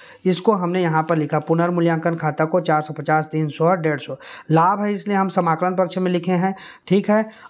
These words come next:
अब इसके बाद क्या, तो इसके बाद एक चीज़ और है जिसको मेंशन करना होता है,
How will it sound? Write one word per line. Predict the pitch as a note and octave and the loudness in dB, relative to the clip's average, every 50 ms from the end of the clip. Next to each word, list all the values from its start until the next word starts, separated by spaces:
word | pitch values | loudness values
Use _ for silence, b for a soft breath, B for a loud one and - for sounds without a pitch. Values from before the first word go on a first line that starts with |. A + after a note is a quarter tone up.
| B - | B 2
अब | F3 F#3+ G#3+ G3+ | 2 2 2 0
इसके | G3 F#3+ D#3+ - - A3+ A3 | -2 -6 -2 2 2 2 4
बाद | G3+ G3+ G3+ G3+ | 4 2 0 0
क्या, | - G3 F#3 F#3 F#3 F#3+ F#3 b b b b b b | 0 0 2 2 0 -2 -6 b b b b b b
तो | G3 E3 | -6 -4
इसके | G3 F#3 E3 F3 - A3+ | -4 -4 -2 0 2 2
बाद | G#3+ G#3 G3+ G3 - - - b b b b b b - | 4 2 2 0 -2 -8 -20 b b b b b b 2
एक | F3+ G3 F#3+ G3 | 2 2 2 2
चीज़ | - G3 F3+ - | 0 0 0 0
और | - F3 F#3 G3+ G#3+ G#3+ | 2 4 4 4 4 2
है | G#3 G3 | 0 -2
जिसको | F3+ F#3+ F3 - G3 F3 | -4 -6 -4 -2 0 0
मेंशन | E3+ E3+ E3 D#3+ - F#3+ F#3+ F#3 | 2 2 2 2 0 0 0 0
करना | F#3 F3 D#3+ F3+ F3+ E3+ | 0 0 2 2 2 2
होता | D#3+ E3 D#3+ - D#3+ | 2 0 0 2 2
है, | D#3 E3 F#3+ G#3+ G#3 | 4 4 2 2 0